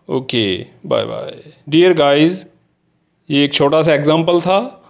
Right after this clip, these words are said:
हाउस शिफ्टिंग में हम किस तरह से बातचीत को आगे बढ़ा सकते हैं और किस तरह से इसको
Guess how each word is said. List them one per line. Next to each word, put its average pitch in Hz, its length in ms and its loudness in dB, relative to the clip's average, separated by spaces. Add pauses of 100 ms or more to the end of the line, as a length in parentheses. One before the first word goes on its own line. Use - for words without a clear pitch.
(360)
हाउस 147 300 -2
शिफ्टिंग 165 360 2
में 262 300 0 (220)
हम 196 240 -4
किस - 300 -8
तरह 127 180 2
से 233 360 0 (360)
बातचीत 117 460 -4
को 254 400 0 (440)
आगे 113 240 2
बढ़ा 107 220 0
सकते 165 340 0
हैं 170 440 -2 (760)
और 180 560 0 (520)
किस 151 200 -6
तरह 127 180 2
से 110 420 -4 (120)
इसको 113 680 -2